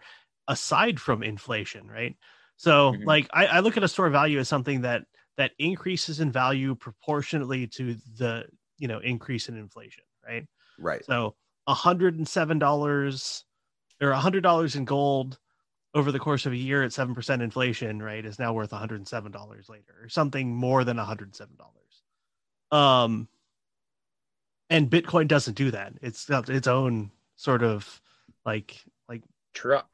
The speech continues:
Speaker 2: try zooming out with it.
Speaker 1: Right. No,
Speaker 2: Yeah.
Speaker 1: no, I
Speaker 3: That's,
Speaker 1: understand.
Speaker 3: that's the
Speaker 1: I, I got
Speaker 3: problem.
Speaker 1: the, right.
Speaker 3: That's the problem,
Speaker 1: But
Speaker 3: right? Because this is, it's very, for a lot of, we just,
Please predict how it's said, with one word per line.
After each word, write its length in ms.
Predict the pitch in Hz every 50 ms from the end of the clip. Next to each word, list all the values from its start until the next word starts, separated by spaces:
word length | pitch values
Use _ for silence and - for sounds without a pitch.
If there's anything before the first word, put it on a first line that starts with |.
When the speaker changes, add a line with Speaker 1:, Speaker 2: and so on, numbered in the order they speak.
| _ _ _ _ - _ _ _
Speaker 2:
try 440 | - - 139 143 160 175 185 160 - 135
zooming 420 | 123 113 135 147 160 156 143 131
out 300 | 117 110 107 104 101 - -
with 200 | - 110 104 -
it. 160 | 107 101 95
Speaker 1:
Right. 320 | 131 131 127 117 113 113 - - _
No, 260 | - 170 233 240 196
Speaker 2:
Yeah. 60 | 185 175
Speaker 1:
no, 160 | 190 214 202
I 100 | 185 190
Speaker 3:
That's, 80 | 208
Speaker 1:
understand. 480 | 226 214 202 175 - 143 156 175 147 117
Speaker 3:
that's 0 |
the 60 | -
Speaker 1:
I, 320 | 135 160 160 - - - 131
I 40 |
got 280 | 160 175 190 208 - -
Speaker 3:
problem. 0 |
Speaker 1:
the, 320 | - 151 139 127 117 107 - - - -
right. 160 | 139 147 131
Speaker 3:
That's 180 | 143 127 -
the 140 | - - 143
problem, 480 | 123 - - - 123 110 104 98 - -
Speaker 1:
But 120 | - 160
Speaker 3:
right? 300 | 135 127 139 151 - -
Because 380 | 151 147 - 170 160 147 127 -
this 260 | 120 156 180 170 -
is, 220 | 165 147 135 - -
it's 260 | 156 151 127 - -
very, 520 | 127 123 131 143 156 151 147 147 147 139 - _ _ _ _ _ _ _ _ _ _ _ _ _ _ _ _ _ _ _
for 500 | 156 156 151 147 139 135 135 123 117 - _ _ _ _ _ _ _ _
a 80 | - 131
lot 260 | 139 139 143 151 156
of, 100 | 135 123
we 80 | 139 147
just, 360 | 139 147 156 143 - - _